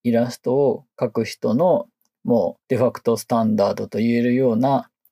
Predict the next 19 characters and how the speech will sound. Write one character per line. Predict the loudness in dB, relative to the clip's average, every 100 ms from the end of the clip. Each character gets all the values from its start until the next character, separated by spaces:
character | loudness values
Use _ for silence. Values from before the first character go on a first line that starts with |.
| _
ア | -6
プ | -2
リ | -4 0
ケ | 0
ー | 0
シ | -4
ョ |
ン | -8
で | -8
し | -10
て、 | -4 0 0 -2 _ _ _ -2
プ |
ロ | 0 0
の | 0 -2 -4 _
漫 | -2 0
画 | -2
家 | -4 -4
さ | -6
ん、 | -8